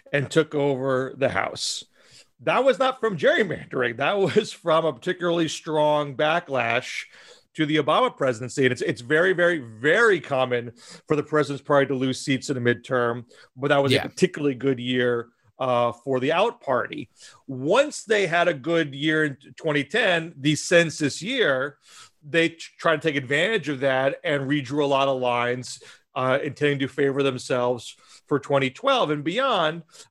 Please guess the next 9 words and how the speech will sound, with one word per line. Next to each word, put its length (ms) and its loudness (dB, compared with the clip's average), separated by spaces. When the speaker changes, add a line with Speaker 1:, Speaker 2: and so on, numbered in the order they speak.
Speaker 1:
Uh, 240 0
Sam 380 -2
Wang 440 0
at 240 0
the 220 0
Princeton, 580 -2
um, 220 2
Election 400 -2
Consortium 800 0